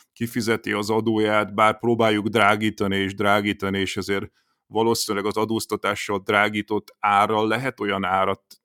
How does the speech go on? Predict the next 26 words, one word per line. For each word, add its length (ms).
előállítani, 880
ahol 300
már 220
kevésbé 600
vásárolják, 960
tehát 160
hogy 100
a, 160
a 80
szabályozó 680
az 120
képes 440
arra, 180
hogy 220
olyan 240
magasra 540
vigye 260
fel 240
a, 200
az 160
adót, 380
hogy 440
az, 380
ö, 200
mondjuk, 640
ö, 420